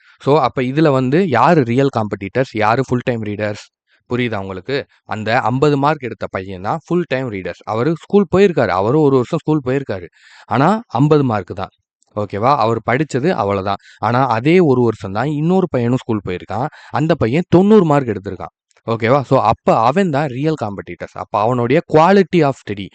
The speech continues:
ஓகேவா? So, படிக்கிறத நம்ம குவாலிட்டியா படிக்கணும். எவ்வளோ நேரம் நம்ம படிக்கிறோம் அப்படிங்கிறது முக்கியம் இல்ல. எப்படி நம்ம படிக்கிறோம் அப்படிங்கிறது தான் முக்கியம்.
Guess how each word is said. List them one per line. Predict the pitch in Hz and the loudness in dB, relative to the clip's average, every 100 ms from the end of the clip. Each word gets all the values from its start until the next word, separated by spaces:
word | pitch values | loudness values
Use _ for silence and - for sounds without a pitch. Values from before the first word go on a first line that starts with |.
| - - | -20 -12
ஓகேவா? | 101 92 101 127 | -10 -8 -2 -2
So, | 107 92 - | -2 -10 -6
படிக்கிறத | 123 147 165 156 104 123 | -2 -2 0 0 0 -2
நம்ம | 123 101 139 - | -4 -4 -4 2
குவாலிட்டியா | 139 180 180 139 147 127 | 2 4 2 0 -4 -4
படிக்கணும். | 104 92 85 _ _ _ | -8 -12 -18 _ _ _
எவ்வளோ | 110 120 147 156 | -4 0 2 2
நேரம் | 156 165 | 2 2
நம்ம | 151 131 | 0 0
படிக்கிறோம் | 117 120 - 127 110 | -2 -4 -4 -4 -6
அப்படிங்கிறது | 98 110 104 107 | -10 -12 -12 -12
முக்கியம் | 113 101 117 101 | -14 -12 -12 -10
இல்ல. | 85 - - - | -12 -16 -20 -16
எப்படி | - 120 - 180 | -8 -8 -2 0
நம்ம | 165 120 107 110 | 2 0 0 0
படிக்கிறோம் | 120 127 127 120 95 | 0 0 -2 0 -6
அப்படிங்கிறது | 101 104 87 90 | -10 -10 -10 -8
தான் | 131 | -8
முக்கியம். | 110 - 87 | -8 -14 -16